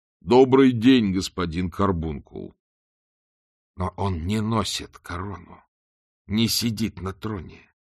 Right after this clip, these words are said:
и не кричит на каждом углу, что занимает это место по праву, возразил Ваймс. Терпеть не могу этого подлеца, но он хоть честен, прямой, как палка для битья. Пусть так,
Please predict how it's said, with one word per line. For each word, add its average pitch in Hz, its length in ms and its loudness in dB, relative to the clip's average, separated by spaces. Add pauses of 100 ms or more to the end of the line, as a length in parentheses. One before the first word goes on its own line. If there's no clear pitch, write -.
(680)
и 107 180 2
не 123 260 0
кричит 127 640 -6
на 101 160 -6
каждом 101 440 -4
углу, 98 240 -2
что - 200 -8
занимает 92 600 -4
это 90 220 -8
место 110 520 -8
по 92 120 -6 (100)
праву, 101 800 -4 (260)
возразил 78 500 -8
Ваймс. - 340 -18 (500)
Терпеть 101 380 -4
не 87 60 -8
могу 92 220 -2
этого 87 220 -4
подлеца, 85 480 -4
но 76 120 -8
он 78 80 -8
хоть - 220 -12
честен, - 460 -10 (400)
прямой, 120 340 2
как - 260 -4
палка 90 300 -2
для 82 140 -6
битья. 69 380 -12 (500)
Пусть - 340 -8
так, 78 320 -4